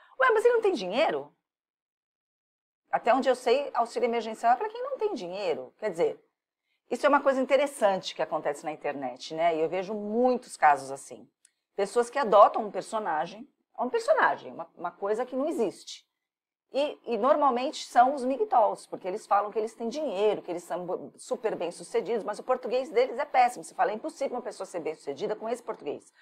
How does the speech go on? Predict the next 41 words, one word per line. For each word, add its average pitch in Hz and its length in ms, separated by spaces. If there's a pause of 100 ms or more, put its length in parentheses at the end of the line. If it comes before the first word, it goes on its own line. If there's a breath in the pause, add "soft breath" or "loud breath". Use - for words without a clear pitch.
(280 loud breath)
Porque 226 180
uma 269 140
coisa 277 240
é - 20
você 285 180
cometer 269 300
um 285 160
erro 339 160
ou 294 60
outro 254 200
no 277 80
português. 440 380
A 196 60
nossa 180 160
língua 190 160
é 214 40
difícil 226 360
mesmo, 226 200
a 247 40
gente - 160
acaba 254 260
muitas 240 240
vezes 240 140
errando. 233 400 (600)
Outra - 240
coisa 220 520
é 208 80
a - 20
pessoa 247 300
escrever 294 640
extremamente 359 800
errado 208 320
e - 20
falar 269 640
extremamente 185 640
errado, 214 300
se - 140
expressar 269 720
de - 80
uma 226 160
forma 240 520